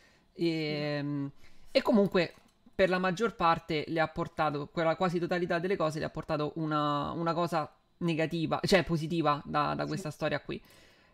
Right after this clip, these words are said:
Speaker 1: Ehm, e invece, ora non vi sto a raccontare tutto quello che mi è successo a me, perché a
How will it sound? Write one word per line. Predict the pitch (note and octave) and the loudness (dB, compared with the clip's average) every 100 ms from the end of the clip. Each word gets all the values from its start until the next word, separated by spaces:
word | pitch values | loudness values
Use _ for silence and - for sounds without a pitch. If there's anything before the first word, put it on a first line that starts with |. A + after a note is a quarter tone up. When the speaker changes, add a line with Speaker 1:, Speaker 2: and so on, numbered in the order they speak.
| _ | _
Speaker 1:
Ehm, | D#3+ D#3 D3 C#3+ C#3 C#3 C3+ - _ | -2 0 0 0 -2 -2 -4 -8 _
e | D4+ | 4
invece, | C4 E3+ D3 C#3+ D#3+ | 6 6 4 2 0
ora | D#3+ D#3 | 4 4
non | F3 G3 | 4 4
vi | F3+ | 2
sto | - E3 | 0 -2
a | |
raccontare | D3+ - D3 D3+ D3 D3 - | -2 -6 -10 -8 -8 -8 -6
tutto | F3 - E3 | -8 -4 0
quello | D#3+ D#3 | 2 2
che | |
mi | D3+ | 0
è | D#3 | -4
successo | D#3 - D#3 - | -4 -4 -4 -4
a | |
me, | D#3+ G3 | -4 -2
perché | E3+ - | -4 -6
a | D3 | -8